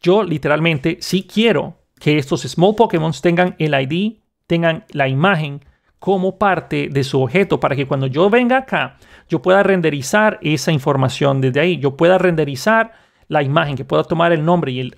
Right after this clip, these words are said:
I D del Pokémon. Todo eso yo ya lo tengo aquí. Ok, yo ya lo tengo en esa data.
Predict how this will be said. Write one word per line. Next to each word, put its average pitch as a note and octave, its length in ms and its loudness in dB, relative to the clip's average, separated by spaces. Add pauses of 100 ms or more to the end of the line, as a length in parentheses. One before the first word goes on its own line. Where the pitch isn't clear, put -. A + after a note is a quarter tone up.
I C#3 140 0
D E3 120 2
del D#3+ 120 4
Pokémon. C3+ 480 -4
Todo B3 260 2
eso A#3 220 -2
yo E3+ 120 -2
ya E3+ 120 2
lo F3 140 2
tengo C#3+ 500 -4
aquí. C3 560 -6 (680)
Ok, - 100 -6
yo D3 160 -4
ya F#3 100 2
lo G#3 140 2
tengo F#3+ 440 2
en E3 360 2
esa C#3+ 320 -2
data. G3+ 420 -2